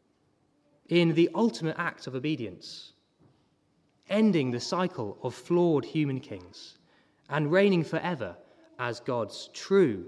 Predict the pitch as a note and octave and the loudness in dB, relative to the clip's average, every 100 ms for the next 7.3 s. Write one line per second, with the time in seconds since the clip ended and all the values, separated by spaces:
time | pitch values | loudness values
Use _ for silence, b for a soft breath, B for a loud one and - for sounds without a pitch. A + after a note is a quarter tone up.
0 | - - - - A#2+ B2+ A#2+ - G#2+ - | -14 -20 -20 -8 -4 -2 -4 -4 -8 -6
1 | G#2+ F2 - - _ _ _ _ _ _ | -8 -8 -14 -20 _ _ _ _ _ _
2 | _ _ _ _ _ _ _ _ _ _ | _ _ _ _ _ _ _ _ _ _
3 | _ _ _ b b - G3 C#4 B3+ - | _ _ _ b b 0 6 8 8 6
4 | A#3+ C#4 A#3 E3+ C#3+ F#3 E3 - B3 C#3+ | 6 6 8 4 2 0 -2 -2 -2 -2
5 | F2 D#3 A3+ _ _ _ _ _ _ _ | -4 -12 -14 _ _ _ _ _ _ _
6 | _ _ - G3 C4+ C4 C4 C4+ C#4+ E3 | _ _ -6 4 6 6 4 6 8 6
7 | A#2+ - | 0 -4